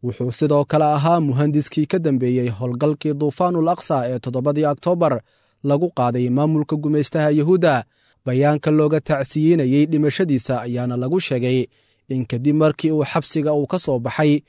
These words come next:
ay u cuntami weysay inuu sii fadhiyo,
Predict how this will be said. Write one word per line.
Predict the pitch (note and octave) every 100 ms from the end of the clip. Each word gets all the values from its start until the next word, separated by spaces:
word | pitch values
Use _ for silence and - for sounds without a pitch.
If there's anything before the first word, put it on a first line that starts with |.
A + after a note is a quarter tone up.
| _ _ _
ay | B2+ D3
u | C#3
cuntami | D3+ D3 F#3 E3+ C3
weysay | B2 - D3+
inuu | D#3 D#3 D3
sii | - F3+
fadhiyo, | D3+ B2+ B2+ B2+